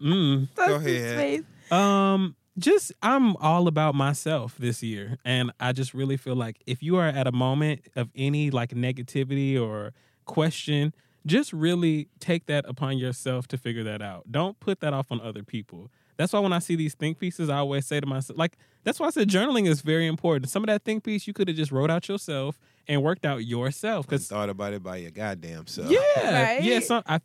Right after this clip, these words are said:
Speaker 1: I feel like sometimes, especially, uh, you know, I'm a lazy person, so I get to spend a lot of time with myself. I get to
Speaker 2: <laughs>
Speaker 1: work on myself. But a lot of people are busy as fuck, so they don't get the moment to
Speaker 2: That
Speaker 1: really
Speaker 2: time.
Speaker 1: sit
Speaker 2: Right.
Speaker 1: and think and talk and write and really just say, "This is how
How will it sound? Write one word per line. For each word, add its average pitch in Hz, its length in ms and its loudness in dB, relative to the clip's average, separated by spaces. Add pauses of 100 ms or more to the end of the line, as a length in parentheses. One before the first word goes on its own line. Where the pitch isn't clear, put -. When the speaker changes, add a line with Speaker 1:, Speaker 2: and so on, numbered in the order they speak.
(180)
Speaker 1:
I 143 100 0
feel 170 180 -4
like 151 160 0
sometimes, 139 540 -2
especially, 127 580 -2
uh, 107 300 -4 (180)
you 147 80 0
know, 147 80 0
I'm 190 100 -2
a 180 40 -2
lazy 139 300 0
person, 131 380 -4
so 123 120 -10
I 123 40 -2
get 123 140 -8
to 131 60 -14
spend 117 180 -4
a - 20 -2
lot 107 140 -4
of - 40 -14
time 120 200 -4
with 120 100 -8
myself. 117 440 -8
I 113 100 -10
get 113 160 -8
to 254 340 0
Speaker 2:
<laughs> 120 40 -8
Speaker 1:
work 123 200 0
on 120 60 -2
myself. 117 440 -6 (340)
But 127 220 0
a 123 60 0
lot 151 160 0
of 311 60 -6
people 175 220 0
are 120 140 2
busy 127 380 2
as 196 140 2
fuck, 120 280 -4 (140)
so - 160 -6
they 120 120 2
don't 127 200 0
get 120 140 -6
the 117 80 -4
moment 117 440 -2 (300)
to 226 60 -6
Speaker 2:
That 151 60 4
Speaker 1:
really 135 120 6 (140)
Speaker 2:
time. - 20 2
Speaker 1:
sit 143 460 0 (100)
Speaker 2:
Right. 202 200 -4 (100)
Speaker 1:
and 131 180 2
think 143 400 0
and 117 180 0
talk 131 360 0
and 113 180 -2
write 120 340 0 (340)
and 117 360 -2
really 120 260 0
just 117 300 -8
say, 113 360 -4 (120)
"This 123 280 -4
is 131 100 -6
how 117 160 -6